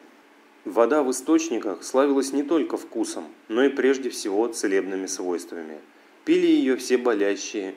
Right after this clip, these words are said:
и скотину отпаивали от всевозможных хворей. Новая власть усиленно боролась с источником, его засыпали землей, заваливали огромными плитами, но вода всегда находила выход. В августе две тысячи девятого года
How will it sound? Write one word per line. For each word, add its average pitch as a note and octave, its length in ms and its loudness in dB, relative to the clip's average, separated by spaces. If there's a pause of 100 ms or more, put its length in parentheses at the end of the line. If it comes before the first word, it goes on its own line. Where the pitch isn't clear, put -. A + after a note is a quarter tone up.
(100)
и A2+ 60 -4
скотину A2 500 -2
отпаивали F#2+ 540 0
от F2+ 120 -4
всевозможных F2+ 680 -6
хворей. F2 500 -4 (500)
Новая C3+ 300 4
власть A2+ 340 2
усиленно G#2 440 -4
боролась G2 500 0
с - 60 -4
источником, A#2+ 720 -6 (140)
его C#3 260 2
засыпали F#2 520 -6
землей, F#2+ 520 -4 (400)
заваливали G#2+ 580 2
огромными F2+ 540 -2
плитами, A2+ 560 -6 (320)
но A2 140 2
вода G2+ 300 4
всегда F#2+ 420 -4
находила F#2 500 -6
выход. E2 360 -8 (840)
В - 80 -2
августе C#3+ 380 4
две A#2 140 -4
тысячи B2+ 260 -2
девятого A2+ 400 0
года A2+ 400 2